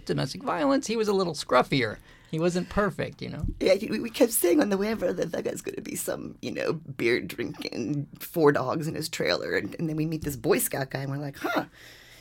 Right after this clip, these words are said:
Speaker 2: And then we realized, no, really, the other guy who was the beer drinking, four dogs in a trailer, <laughs> black hat guy was the, the guy.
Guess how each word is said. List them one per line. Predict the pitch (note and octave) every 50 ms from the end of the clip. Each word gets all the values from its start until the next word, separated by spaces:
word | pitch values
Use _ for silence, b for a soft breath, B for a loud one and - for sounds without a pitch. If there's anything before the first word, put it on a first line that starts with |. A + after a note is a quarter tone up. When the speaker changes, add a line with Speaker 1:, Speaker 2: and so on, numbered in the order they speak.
| B B
Speaker 2:
And | - E3 F3
then | F#3
we | F#3 F3+
realized, | F#3 F3+ F3+ F3 E3+
no, | F3+ F3
really, | D#3 D#3+ E3 D#3 D3+ D3+ D3+ - _
the | - E3+ D#3+
other | E3+ D#3+ E3+
guy | D#3+ E3 D#3+ D#3
who | D3 D3+ D3+
was | D3+ D3 C#3+
the | D#3 D3+ D3
beer | - - D3 D3+ C#3+
drinking, | C#3+ D3 C#3+ - C#3+ C#3+ C#3+
four | - - C#3+
dogs | C#3+ C#3+ C#3+ D3 C#3 -
in | D3
a | C3+ C#3+
trailer, | - - E3+ - A3+ A3 G#3 D3+ - - - A3+ B3 F3
<laughs> |
black | D3+ C3+ - C#3+ D#3 D#3+ E3+ D3
hat | - - - E3 D#3 - -
guy | D#3+ C#3+ B2+ C3 D3
was | C#3+ E3 D3+ C#3 C3+
the, | B2+ C#3 C#3+
the | C3 C3 D3 F3
guy. | E3 - - - -